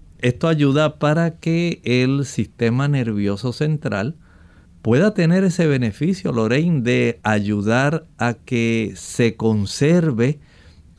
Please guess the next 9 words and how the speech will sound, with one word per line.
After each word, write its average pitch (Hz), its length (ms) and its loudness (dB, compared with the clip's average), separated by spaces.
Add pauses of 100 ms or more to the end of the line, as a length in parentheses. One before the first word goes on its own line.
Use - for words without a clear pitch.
un 175 280 4
funcionamiento 175 1200 2
que 110 160 -2
sea 120 480 0
adecuado. 135 720 -2 (640)
También 170 540 2
podemos 135 640 2
hablar 139 540 2
de 123 500 0